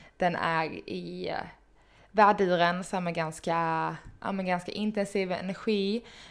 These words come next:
eh, och ganska mycket f-, ja, men vår e-, e-, eldtecken liksom, mycket intensiv energi.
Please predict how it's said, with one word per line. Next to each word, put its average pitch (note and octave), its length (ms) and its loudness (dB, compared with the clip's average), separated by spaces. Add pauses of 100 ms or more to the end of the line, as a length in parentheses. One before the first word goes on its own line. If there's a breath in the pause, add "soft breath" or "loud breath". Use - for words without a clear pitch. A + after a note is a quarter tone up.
(120 loud breath)
eh, E3 560 0
och E3+ 180 -4
ganska E3 300 -6
mycket E3 300 -6
f-, - 140 -20
ja, - 120 -2
men E3 220 -4
vår F3 160 0
e-, - 180 -4
e-, F3+ 320 -2
eldtecken E3+ 840 -8
liksom, D#3+ 380 -4
mycket F3+ 160 -6
intensiv E3 560 -4
energi. F3+ 600 -6